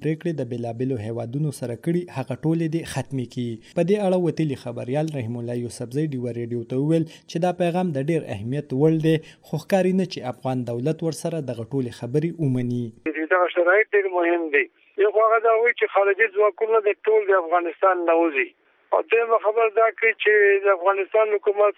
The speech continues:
Speaker 2: کوم د امنیت پریکړې کړې دي د مختلف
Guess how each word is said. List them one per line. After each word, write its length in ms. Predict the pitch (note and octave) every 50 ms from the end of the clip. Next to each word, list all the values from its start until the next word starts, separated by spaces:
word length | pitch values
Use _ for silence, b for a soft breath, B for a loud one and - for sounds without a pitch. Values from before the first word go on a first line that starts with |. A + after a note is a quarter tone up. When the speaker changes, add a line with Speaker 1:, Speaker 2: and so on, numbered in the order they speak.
| - -
Speaker 2:
کوم 140 | G#3 G#3 G#3 G3+
د 160 | G3+ G3+ G#3+ G#3
امنیت 460 | F#3+ F3+ F#3 F#3 F#3 F#3+ G3+ A3+ A#3 - _ _ -
پریکړې 380 | G3+ G#3 A#3 A3+ - G3+ G3 F#3+ - -
کړې 180 | G#3 G3+ G3+ F3 D#3
دي 160 | E3 E3 E3+ E3+ D3 B B B B B B B B B B B _ - F#3
د 100 | F3 F3+ F#3+
مختلف 580 | F#3 F#3 - - G3 F3+ G3 G#3+ A3 G3 -